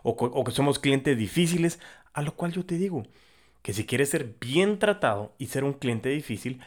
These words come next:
siempre con respeto, por supuesto, y mucha empatía, puedes hacerlo.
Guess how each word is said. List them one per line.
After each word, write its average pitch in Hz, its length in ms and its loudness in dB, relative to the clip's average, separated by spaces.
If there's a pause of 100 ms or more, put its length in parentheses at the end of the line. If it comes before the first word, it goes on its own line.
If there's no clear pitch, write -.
siempre 233 380 2
con 226 140 8
respeto, 147 600 2
por 113 160 -4
supuesto, 143 340 -2
y 113 40 2
mucha 170 360 4
empatía, 160 420 0 (200)
puedes 208 220 2
hacerlo. 185 500 -2